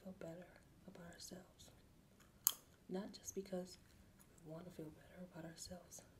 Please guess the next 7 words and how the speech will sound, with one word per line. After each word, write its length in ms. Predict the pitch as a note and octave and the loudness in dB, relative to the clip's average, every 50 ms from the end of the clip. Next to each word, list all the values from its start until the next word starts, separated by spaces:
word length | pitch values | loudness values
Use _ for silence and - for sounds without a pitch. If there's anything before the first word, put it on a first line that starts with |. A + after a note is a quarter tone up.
| - - | -6 4
but 120 | - F#3 F#3 - - | 4 4 4 4 -4
because 340 | - - F#3+ F#3+ F#3+ - - - - - - - - - - - - - | -4 0 0 0 0 -2 -6 -12 -12 -16 -12 -6 -4 -4 -4 -6 -6 -2
that's 240 | - G3 G#3+ G#3 - | 0 0 0 2 2
our 120 | G3+ F#3+ F#3+ | 2 2 2
God-given 480 | F#3 F3+ F3+ F#3 - F3+ F3 - - - - F3 F#3+ | 0 -2 -4 -2 -4 -6 -6 -6 -8 -12 -10 -6 -4
right 100 | F#3+ F#3+ - - - - - - - - - - - - | -4 -6 -6 -12 -16 -16 -18 -18 -20 -18 -18 -18 -16 -14
to 60 | - | -14